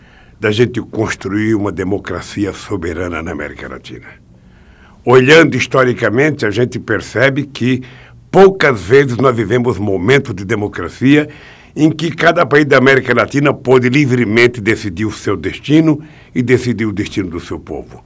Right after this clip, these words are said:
Sempre havia uma intromissão estrangeira. Seja quando nós éramos colonizados, final do século vinte, no meio do século vinte,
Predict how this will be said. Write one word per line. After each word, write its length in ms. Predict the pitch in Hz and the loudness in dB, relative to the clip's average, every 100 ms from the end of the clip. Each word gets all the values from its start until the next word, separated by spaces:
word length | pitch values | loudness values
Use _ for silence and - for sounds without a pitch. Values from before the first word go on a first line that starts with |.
| _ _ | _ _
Sempre 580 | - - 135 135 143 131 - - _ | -10 2 2 4 -2 -2 -8 -20 _
havia 580 | 131 95 113 117 113 104 - - | 0 0 0 0 0 -4 -16 -8
uma 340 | 110 113 113 - | -2 0 -2 -4
intromissão 840 | 123 120 123 110 101 98 - 95 95 | -6 -6 -4 -2 -2 -4 -4 -8 -6
estrangeira. 840 | - - 85 78 67 58 - - - - - | -8 -8 -8 -8 -8 -10 -12 -20 -20 -20 -18
Seja 480 | - 131 127 110 107 | 2 4 4 2 -4
quando 400 | - 107 104 107 | -4 -4 -2 -2
nós 220 | 98 92 | -2 0
éramos 360 | 123 120 104 | 0 0 -2
colonizados, 840 | - 110 104 98 - 104 131 143 123 | -6 -4 -4 -4 -4 2 4 4 0
final 300 | 113 127 147 | 0 2 2
do 100 | 113 | -2
século 420 | - 120 - 98 | -2 -4 -4 -8
vinte, 340 | 80 117 127 123 | -2 -2 0 -2
no 120 | 110 | 0
meio 200 | 123 151 | 2 2
do 100 | 110 | 2
século 360 | 120 104 90 | -6 -8 -8
vinte, 240 | 73 117 | -4 -4